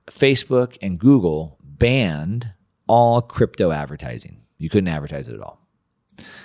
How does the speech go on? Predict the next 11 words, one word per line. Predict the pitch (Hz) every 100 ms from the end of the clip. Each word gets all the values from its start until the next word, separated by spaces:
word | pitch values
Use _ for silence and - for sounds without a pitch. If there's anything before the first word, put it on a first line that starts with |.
| _ _ -
Well, | 65 76
remember, | 123 170 95
markets | 95 131 120 -
stop | - - 117 -
going | 113 95 117
up | 233 -
when |
there's | 90 87
no | 90
more | 90 107
buyers. | 123 196 185 69 55 - -